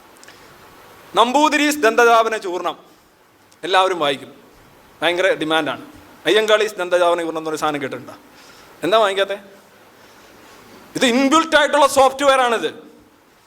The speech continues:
ഇത് വേദകാലം തൊട്ട് ഒഴുകി വരുന്ന ഒരു സോഫ്റ്റ്വെയർ ആണ്. അതിനൊക്കെ കുടപിടിച്ചു കൊടുക്കുന്ന, അതിനെയൊക്കെ പിന്താങ്ങുന്ന ഒരു ഗ്രന്ഥം തന്നെയാണ് ഗീത.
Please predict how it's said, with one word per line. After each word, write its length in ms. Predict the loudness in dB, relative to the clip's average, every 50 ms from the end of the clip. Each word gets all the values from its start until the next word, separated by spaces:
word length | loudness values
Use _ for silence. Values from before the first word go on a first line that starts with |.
| _ _ _ _ _ -6
ഇത് 60 | -2 0 2
വേദകാലം 560 | 2 4 4 4 4 4 4 2 2 0 0 0
തൊട്ട് 180 | 0 0 0 -2
ഒഴുകി 240 | -2 -2 -4 -2 0 0
വരുന്ന 200 | 0 0 0 -4
ഒരു 80 | -6 -4
സോഫ്റ്റ്വെയർ 380 | -4 -4 -4 -4 -4 -4 -4 -2 0
ആണ്. 80 | 0 0
അതിനൊക്കെ 280 | 0 0 -2 -2 -4 -6 -4
കുടപിടിച്ചു 520 | -4 0 2 2 2 0 -4 -6 -6 -4 -4 -2
കൊടുക്കുന്ന, 340 | -2 -2 -2 -2 -2 0 -2 -2 -4 -10 -8 -6
അതിനെയൊക്കെ 320 | -4 0 0 0 0 -2 -2 -2
പിന്താങ്ങുന്ന 760 | -4 -4 -4 -4 0 2 4 4 4 2 0 -2 -8 -8 -6 -6 -6
ഒരു 80 | -6 -6 -6
ഗ്രന്ഥം 360 | -6 -6 -6 -6 -6 -6 -4 -2 -4
തന്നെയാണ് 440 | -4 -2 -2 -2 0 0 0 -2 -4 -6
ഗീത. 160 | -8 -10 -10